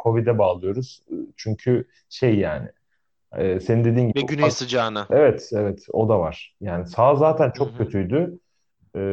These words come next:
Speaker 1: yani futbol da çok kötüydü. Hani bu maça giden muhtemelen hani sıkılmıştır. Hani şey yani maçı izleyen pardon giden diyorum.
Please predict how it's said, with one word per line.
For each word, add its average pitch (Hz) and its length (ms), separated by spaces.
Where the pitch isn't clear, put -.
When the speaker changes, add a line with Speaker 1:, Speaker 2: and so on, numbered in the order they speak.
Speaker 1:
yani 98 200
futbol 131 340
da 120 60
çok - 220
kötüydü. 98 440
Hani 120 240
bu 120 80
maça 139 280
giden 143 480
muhtemelen 131 800
hani 110 280
sıkılmıştır. 135 1040
Hani 104 240
şey 101 260
yani 95 200
maçı 101 320
izleyen 101 400
pardon 87 340
giden 90 320
diyorum. 90 220